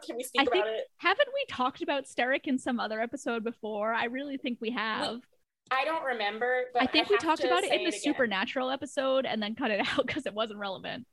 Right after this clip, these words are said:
Speaker 1: Probably, um, 'cause I, I cut that one down a lot, actually.
Speaker 2: But yeah, I mean, honestly, I think Scott and Allison were the most compelling dynamic for me, which is, it's rare for me that the, like, main boy and girl couple is the most compelling couple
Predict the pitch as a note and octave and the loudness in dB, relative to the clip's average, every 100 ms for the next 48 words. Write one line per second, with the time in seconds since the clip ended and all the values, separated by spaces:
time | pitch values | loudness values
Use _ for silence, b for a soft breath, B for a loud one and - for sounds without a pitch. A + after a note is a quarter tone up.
0 | - - - B3 A3+ F3 E3 E3+ B B | -20 -6 0 2 2 0 -2 -2 B B
1 | - A3 G#3+ G#3+ A#3 A3+ - A3 B3 - | 0 2 0 -2 -4 -2 -2 -2 -2 -4
2 | G#3+ G#3+ - G#3+ - F#3 F3 F3 F3+ E3+ | -2 -2 -2 -4 -2 -4 -4 -6 -6 -4
3 | E3 E3 D#3+ D#3 E3 D#3+ - E3 D#3+ E3+ | -4 -2 -2 -2 -4 -4 -6 -6 -6 -12
4 | G#3+ A3+ - B3 F#3 D#2+ A3 A#3+ A#3 A#3+ | -12 -10 -8 -6 -6 -6 -6 -6 -4 -6
5 | F#4+ - G#3 G3+ - - G#3+ B3+ B3 G#3 | -6 -8 -6 -6 -8 -12 -10 -8 -8 -6
6 | F#3+ F3 E3+ F3 - D#3 C3+ G#3 _ _ | -6 -4 -8 -8 -10 -8 -10 -12 _ _
7 | _ F#3+ F3+ - E4+ - F4+ A#3+ F3+ F#4+ | _ -14 -10 -10 -10 -10 -6 -6 -6 -10
8 | - E4 - A#3+ D#4+ C4+ A#3 G3+ A4+ - | -10 -12 -8 -8 -6 -6 -6 -8 -10 -10
9 | G3+ E3 F2 F2+ G#3+ D4 A#3+ E3+ - C#4 | -10 -10 -10 -8 -6 -4 -6 -4 -4 -4
10 | G#3 G#3 D#4+ - A3+ G#3+ G3 - G3+ F#3 | -4 -4 -4 -4 -4 -4 -6 -6 -6 -6
11 | F#3+ G#3 G3 G3 G3+ F#3 F3+ F3 F3+ F#3 | -4 -6 -6 -4 -4 -4 -4 -6 -8 -8
12 | G3+ F#3 F3 E3 F#3+ - F#3 E3 F#3 - | -8 -8 -8 -10 -10 -12 -10 -10 -10 -12
13 | G3 A2 C3 - - E3 - G#3 | -12 -12 -12 -12 -12 -10 -12 -14